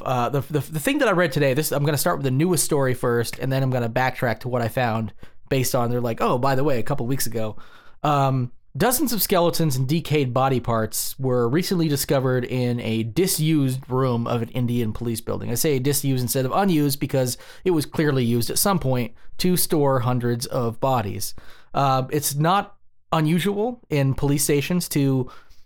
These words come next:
store evidence, bodies as evidence that need, like,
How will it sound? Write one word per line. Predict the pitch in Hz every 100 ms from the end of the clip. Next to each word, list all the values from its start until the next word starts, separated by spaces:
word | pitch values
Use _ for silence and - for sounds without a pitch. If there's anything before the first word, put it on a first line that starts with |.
| -
store | - 160 147 143 143 151
evidence, | 151 135 143
bodies | - 135 139
as | 135 131
evidence | 127 127 135
that | 131
need, | 120 127 123
like, | 123 117